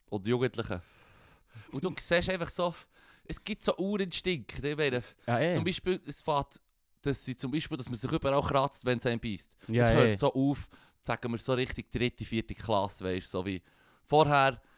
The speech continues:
Speaker 1: kratzt sie am Frödeln oder am Picker oder
Speaker 2: Let's
Speaker 1: was auch
Speaker 2: go.
Speaker 1: immer und dann tust du dich kräbeln und so
Speaker 2: Ja,
Speaker 1: und,
Speaker 2: eh.
Speaker 1: und ja.
Speaker 2: Ah, jetzt hat es so aufhören.
Speaker 1: <laughs>
Speaker 2: Verdammt.
Speaker 1: Nein, nein, aber das hört irgendwann mal so auf, wo sie so checken, so, du bekommst so wie, ah, Leute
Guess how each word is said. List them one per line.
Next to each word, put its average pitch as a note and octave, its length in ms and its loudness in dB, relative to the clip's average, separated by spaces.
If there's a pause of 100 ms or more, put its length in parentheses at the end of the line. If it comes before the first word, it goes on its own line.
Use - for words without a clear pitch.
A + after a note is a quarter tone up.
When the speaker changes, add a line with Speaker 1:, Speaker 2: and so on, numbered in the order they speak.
Speaker 1:
kratzt C3 420 4
sie C3 100 2
am A#2 60 2
Frödeln C3+ 460 4
oder A#2 380 0
am G#2+ 100 -2
Picker C3+ 320 -4
oder A#2 160 0
Speaker 2:
Let's A2 80 2
Speaker 1:
was B2 160 0
auch B2 120 8
Speaker 2:
go. A2+ 100 6
Speaker 1:
immer A2 100 2
und A2 80 -4
dann A2 60 -4
tust A#2+ 180 -6
du A#2 40 -6
dich - 80 -4
kräbeln A#2 380 4
und G#2+ 140 -4
so G#2+ 140 -2
Speaker 2:
Ja, G#2 200 4
Speaker 1:
und, A2 180 0
Speaker 2:
eh. D#2+ 40 -4
Speaker 1:
und F#2 240 -10
ja. G2 260 2
Speaker 2:
Ah, B2+ 60 2
jetzt C3+ 120 0
hat A#2+ 120 0
es - 40 -8
so A#2+ 140 4
aufhören. G2 400 2 (440)
Speaker 1:
<laughs> - 440 -2
Speaker 2:
Verdammt. - 500 4 (140)
Speaker 1:
Nein, - 140 6 (600)
nein, - 100 10
aber G3+ 140 10
das G3 120 4
hört A3+ 200 8
irgendwann A3 320 6
mal G#3 100 6
so G#3 80 4
auf, G#3 140 4
wo F3+ 80 4
sie D3+ 120 -6
so F3 120 -2
checken, - 400 2
so, F3 100 0
du F3+ 80 -2
bekommst D#3+ 300 2
so E3 120 4
wie, D3+ 120 -2
ah, C#3 180 8
Leute C3+ 300 2